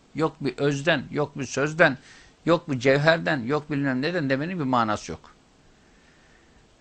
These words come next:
Bunu derken esasen sen ne yapıyorsun? İyice düşünürse binlerce alimi çiğneyerek geçiyorsun.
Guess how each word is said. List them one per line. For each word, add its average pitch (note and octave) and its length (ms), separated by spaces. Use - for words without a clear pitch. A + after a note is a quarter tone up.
Bunu E3+ 340
derken F3 400
esasen D3+ 500
sen C3+ 280
ne D#3 40
yapıyorsun? F3+ 640
İyice D3+ 320
düşünürse F#3 640
binlerce G3 680
alimi D3+ 440
çiğneyerek C3 540
geçiyorsun. - 500